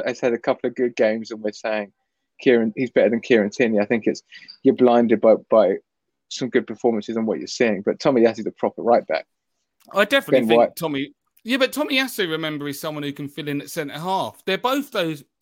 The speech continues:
Speaker 2: kind of hybrids, and I just think that their splits, if you like, between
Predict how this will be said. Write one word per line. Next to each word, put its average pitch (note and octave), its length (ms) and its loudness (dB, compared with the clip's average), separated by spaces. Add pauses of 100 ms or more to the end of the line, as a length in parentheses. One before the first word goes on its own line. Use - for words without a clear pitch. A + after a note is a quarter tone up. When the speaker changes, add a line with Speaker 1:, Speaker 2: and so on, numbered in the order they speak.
Speaker 2:
kind F#3 280 -2
of C#3+ 80 -6
hybrids, F3+ 500 -6
and D#3 100 -6
I D#3 120 -2
just D3+ 220 -12
think E3 200 -16
that D3+ 140 -18
their D3 120 -8
splits, - 480 -8
if C#3+ 120 -10
you C3 80 -4
like, B2+ 200 -6
between C#3+ 440 -10